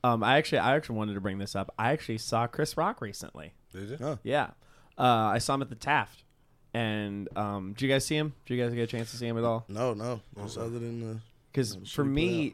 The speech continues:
Speaker 1: there's a, there's a list of two comics where I fifty percent wanna hear their jokes and fifty percent wanna hear them talk.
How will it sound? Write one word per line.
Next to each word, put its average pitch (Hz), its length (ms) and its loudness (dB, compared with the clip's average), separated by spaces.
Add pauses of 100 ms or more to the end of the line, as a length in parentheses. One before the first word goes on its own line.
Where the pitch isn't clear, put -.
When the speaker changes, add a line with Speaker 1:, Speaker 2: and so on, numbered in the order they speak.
(120)
Speaker 1:
there's 123 200 2
a, 110 180 -2
there's 127 220 0
a 127 60 2
list 123 300 0
of 110 120 -4
two 120 240 0
comics 107 760 -4 (480)
where 117 160 2
I 107 120 0
fifty - 460 -6
percent - 460 -4
wanna 120 180 -2
hear 117 180 0
their 113 120 2
jokes 85 640 -8 (300)
and 104 160 -8
fifty 113 260 -4
percent 104 240 -6
wanna 104 120 -4
hear 107 140 -4
them 98 160 -8
talk. - 460 -12